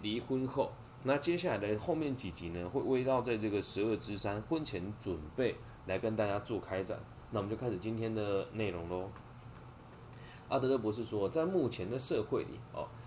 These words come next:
他这边讲的这个目前的社会，是在他当初写这本书的时候，大概是在一九零零年代的时候，他说，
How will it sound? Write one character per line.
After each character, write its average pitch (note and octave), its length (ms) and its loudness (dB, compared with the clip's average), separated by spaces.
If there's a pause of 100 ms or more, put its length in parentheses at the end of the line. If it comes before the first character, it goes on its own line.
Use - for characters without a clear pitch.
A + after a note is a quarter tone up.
他 E3 100 4
这 F#3 120 2
边 F#3 100 2
讲 G#2 140 0
的 G#2 80 -2
这 C#3 80 2
个 C#3 80 6
目 D#3 180 4
前 G2 180 -2
的 F2+ 100 -4
社 G#2+ 220 0
会， G2+ 160 2
是 - 140 -4
在 A#2 140 0
他 A#2 180 2
当 A#2 260 -2
初 A#2 200 -2
写 E2 200 -4
这 B2 140 0
本 D#2+ 160 -6
书 G2+ 220 -4
的 F2 120 0
时 E2+ 180 -6
候， F#2 180 -2 (360)
大 A2+ 100 4
概 G#2+ 140 2
是 G#2 120 -6
在 G#2+ 180 2
一 D3 160 0
九 G2 220 0
零 F2+ 220 -2
零 F#2+ 180 -4
年 F2+ 200 -2
代 G2 140 0
的 D#2 140 -6
时 - 220 -8
候， - 200 -6 (120)
他 G#2 120 -2
说， A#2+ 240 4